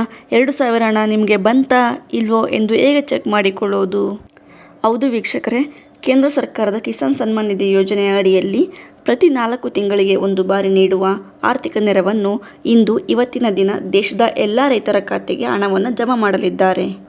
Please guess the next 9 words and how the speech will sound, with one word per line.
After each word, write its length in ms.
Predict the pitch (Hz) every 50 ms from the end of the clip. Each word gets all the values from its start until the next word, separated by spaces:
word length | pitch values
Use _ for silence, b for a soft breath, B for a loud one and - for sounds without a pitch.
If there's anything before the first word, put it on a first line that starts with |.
| - - -
ಇದರ 180 | 233 214 240 240
ಬಗ್ಗೆ 240 | 220 226 220 190 254
ಸಂಪೂರ್ಣವಾದ 720 | 247 240 220 220 220 - 254 277 262 262 247 240 226 214 220
ಮಾಹಿತಿಯನ್ನು 720 | 220 220 220 226 226 233 233 233 214 208 208 214 214 220 226
ಇಂದು 360 | - - 240 247 247 247 269
ನಾವು 320 | 254 233 220 214 214 233
ಈ 240 | - - 240 240 240
ವಿಡಿಯೋದಲ್ಲಿ 360 | 233 226 214 214 208 220 247
ತಿಳಿಸಿಕೊಡುತ್ತೇವೆ. 880 | 247 277 247 233 - 208 185 208 196 190 190 - 190 190 180 196 202